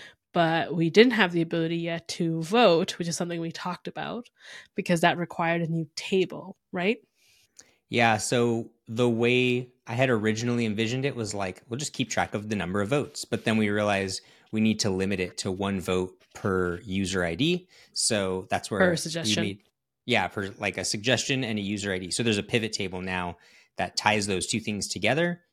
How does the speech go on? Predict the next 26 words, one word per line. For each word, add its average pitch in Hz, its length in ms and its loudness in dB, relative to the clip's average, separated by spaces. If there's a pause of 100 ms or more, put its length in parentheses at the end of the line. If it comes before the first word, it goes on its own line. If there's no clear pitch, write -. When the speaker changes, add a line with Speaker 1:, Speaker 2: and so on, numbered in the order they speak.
(160)
Speaker 2:
And 98 480 -4
Speaker 1:
Mm-hmm. 190 480 0
Speaker 2:
of - 140 -12
course, - 240 0
with - 80 -8
Laravel, 98 380 0
it 92 40 -6
was 82 140 -8
super 87 200 -8
easy. 120 600 2 (260)
I 90 60 -8
created 92 360 -4
a 90 60 -4
table. 117 680 2
It 90 280 -4 (340)
knew 104 220 2
exactly 95 400 0
what 95 140 0
I 90 60 4
wanted 92 340 -2
to 95 120 -6
do. 147 560 0
It's 92 140 -10
very 95 260 -2
easy 101 360 -4 (140)
to 92 520 -6